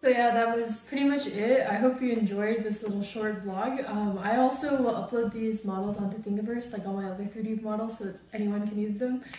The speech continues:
I hope you enjoyed. The, doing these two pieces actually gave me another idea that's actually really a lot more complex. So I'll keep you updated, and hopefully I can finish that second one.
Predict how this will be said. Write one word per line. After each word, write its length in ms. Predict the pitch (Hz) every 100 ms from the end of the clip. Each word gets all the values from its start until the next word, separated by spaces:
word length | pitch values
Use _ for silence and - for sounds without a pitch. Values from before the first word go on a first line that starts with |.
| - 240
I 40 |
hope 120 | 269
you 100 | 277
enjoyed. 400 | 277 247 254 285
The, 360 | 247 262 277 214
doing 340 | 262 302 302
these 340 | 262 269 - -
two 180 | 240
pieces 360 | 220 220 214 196
actually 360 | 175 196 247 180
gave 180 | 190 196
me 220 | 208 208
another 420 | 196 190 190 208
idea 280 | 220 240 254
that's 180 | 190 190
actually 340 | 202 226 180
really 420 | 185 196 190 185 - -
a 80 | 220
lot 240 | 226 226
more 140 | 254 254
complex. 720 | - 214 180 - 233 - - - -
So 460 | - 208 196 190 190 - - _ _ _ - -
I'll 80 | -
keep 220 | 311 302
you 80 | 254
updated, 600 | 254 262 254 269 285 208
and 300 | 214 220 214
hopefully 320 | 262 254 240
I 20 |
can 160 | 247 220
finish 220 | 233 233
that 160 | 226 220
second 280 | - - 262
one. 300 | 285 302 311